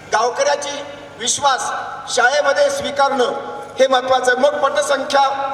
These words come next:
शिल्लक राहील, स्थिर, स्थिर राहून चालणार नाही. त्या स्थिरतेला संवर्धन केलं पाहिजे, असा विचार कार्यकर साहेबांनी मांडला. ती संवर्धनाची भूमिका,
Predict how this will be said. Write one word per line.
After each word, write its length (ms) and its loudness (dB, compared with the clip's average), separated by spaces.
शिल्लक 360 0
राहील, 280 0
स्थिर, 360 -4
स्थिर 300 -4
राहून 260 2
चालणार 400 2
नाही. 160 0
त्या 120 4
स्थिरतेला 640 0
संवर्धन 580 2
केलं 240 2
पाहिजे, 360 0
असा 220 2
विचार 300 0
कार्यकर 460 2
साहेबांनी 400 2
मांडला. 380 -2
ती 120 -4
संवर्धनाची 760 2
भूमिका, 460 -2